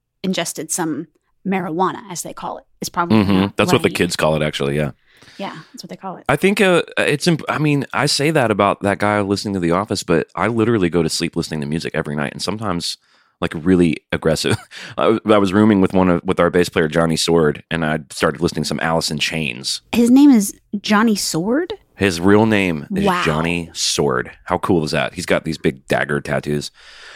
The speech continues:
Speaker 2: But I
Speaker 1: Cool.
Speaker 2: guess I had fallen asleep really quickly, and he came in. He was like, "Yeah, dude, you were jamming." He's like, "I could hear it, like, I could hear how loud it was." So I, I'm insane, too.
Speaker 1: We all are.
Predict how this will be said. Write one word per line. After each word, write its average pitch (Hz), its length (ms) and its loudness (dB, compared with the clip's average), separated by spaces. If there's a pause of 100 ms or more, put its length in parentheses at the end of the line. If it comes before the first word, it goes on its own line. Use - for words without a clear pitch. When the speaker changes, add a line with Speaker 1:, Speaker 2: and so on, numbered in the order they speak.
(120)
Speaker 2:
But 98 140 4
I 95 100 4
Speaker 1:
Cool. 95 60 2
Speaker 2:
guess 113 160 4
I 110 40 4
had 92 140 0
fallen 95 180 4
asleep 90 300 0
really 90 180 4
quickly, 87 340 2
and 78 120 -2
he 92 60 -4
came 87 220 0
in. 87 60 4
He 85 60 2
was 76 100 0
like, 76 140 -6
"Yeah, 110 100 4
dude, 92 200 2
you 110 80 0
were 117 60 2
jamming." 92 460 -2
He's 85 100 -4
like, 80 120 -6
"I 87 80 0
could - 160 -6
hear 92 200 2
it, 80 140 0
like, 69 160 -4 (640)
I 87 60 -6
could 85 160 -8
hear 87 140 2
how 80 140 2
loud 73 220 0
it - 80 -4
was." 60 240 -2
So 104 160 4
I, 104 100 2
I'm 156 180 2
insane, 92 340 0
too. 87 360 2 (320)
Speaker 1:
We 508 140 6
all 208 160 2
are. 175 200 -4